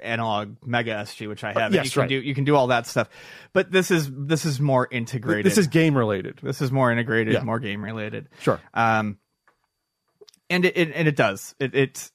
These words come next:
Speaker 1: and it, it makes the Pocket closer to what I saw the Pocket as being when it was announced and I got excited for. So when the Pocket was announced, obviously it does G B A. Um,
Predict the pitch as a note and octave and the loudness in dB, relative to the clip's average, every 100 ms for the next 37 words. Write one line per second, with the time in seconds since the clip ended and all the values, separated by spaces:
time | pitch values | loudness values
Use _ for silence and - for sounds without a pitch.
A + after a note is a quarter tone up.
0 | - D3+ D3 C#3 _ - D3+ - _ _ | 0 2 2 0 _ -2 0 0 _ _
1 | - C3 _ _ D3+ D3+ F#3+ A#3 - F3+ | -20 -20 _ _ -4 2 2 0 -4 -4
2 | - D3 C#3 C3+ C3+ B2 _ _ _ _ | -4 0 0 2 0 0 _ _ _ _
3 | _ _ _ _ _ _ _ _ _ - | _ _ _ _ _ _ _ _ _ 0
4 | G#3+ G#3+ A3+ F#3 E3 D#3+ C3 C3 C3+ B2 | 4 4 4 4 6 4 4 2 2 2
5 | C3+ C3+ C#3 A#2 _ _ _ - - C#3 | 2 4 2 0 _ _ _ -14 0 2
6 | B2+ B2 A#2 - A#2 A2+ B2 A2+ G#2+ A#2+ | 4 2 -2 0 2 2 -2 -2 -6 -6
7 | A2 A2+ G#2+ G2 A2+ G#2+ G2+ G2+ - G#2+ | -4 -6 -8 -10 -8 -6 -4 -6 -8 -8
8 | G#2 G2+ G#2 G#2 - G2+ A2 G2 G2 C3 | -8 -8 -10 -10 -10 -10 -10 -12 -8 -6
9 | B2+ A#2+ D#3+ F#3 D#3+ D3+ A2 G#2+ G#2+ - | -6 -2 -2 -2 -6 -4 -4 -4 -8 -8
10 | G#2+ G2+ G#2+ - A2 G#2 A2 A2 A2 - | -6 -4 -8 -8 -10 -8 -10 -10 -12 -12
11 | A#2+ B2 G#2+ G#2 G#2+ _ - _ _ - | -8 -6 -6 -8 -12 _ -20 _ _ -12
12 | G2+ G#2 G#2 A2 | -10 -10 -12 -14